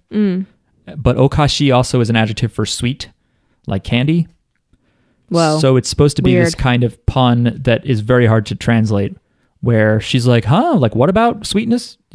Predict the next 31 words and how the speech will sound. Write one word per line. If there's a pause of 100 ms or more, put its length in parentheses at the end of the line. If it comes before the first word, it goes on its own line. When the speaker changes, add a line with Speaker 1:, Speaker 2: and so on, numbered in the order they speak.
(300)
Speaker 2:
Oh,
would
we
give
you
candy?"
And
she's
like,
"Y-,
yeah,
exactly,
candy." (120)
Speaker 1:
Mm-hmm.
Speaker 2:
When
really
she
was
talking
about,
uh, (600)
being
violated. (960)
So
it
didn't
quite
work. (800)
Kiznaiver
is
available